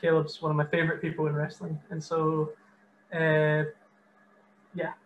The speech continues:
love to work with them again in the future and all sorts. There's unfinished business there. I had him beat, and Caleb helped him win, so there's unfinished business there.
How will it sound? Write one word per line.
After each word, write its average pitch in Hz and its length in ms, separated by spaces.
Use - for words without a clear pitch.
love 180 280
to 175 100
work 165 200
with 160 120
them 156 180
again 156 200
in 156 100
the 151 60
future 160 480
and 147 300
all 160 120
sorts. - 300
There's 160 100
unfinished 190 400
business 185 300
there. 175 160
I 175 100
had 196 200
him 170 200
beat, 175 260
and 156 140
Caleb 160 380
helped 165 240
him 165 140
win, 147 260
so 160 280
there's 165 380
unfinished 180 420
business 160 260
there. 143 220